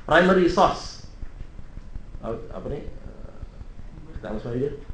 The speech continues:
Sumber utama di dalam Islam. Okey, Al-Quran,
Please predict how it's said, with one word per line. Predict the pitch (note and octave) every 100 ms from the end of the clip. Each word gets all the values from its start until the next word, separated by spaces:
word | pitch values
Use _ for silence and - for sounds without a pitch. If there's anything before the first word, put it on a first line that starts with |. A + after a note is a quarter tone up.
| - - - - -
Sumber | - E3+ F3+ F3
utama | E3+ F3+ F3 A2 - - - - - - -
di | C#3+
dalam | E3 D3+
Islam. | - F3+ D#3 - - - - - - - - - -
Okey, | - -
Al-Quran, | - C#3+ D3 D3+ D#3 G#3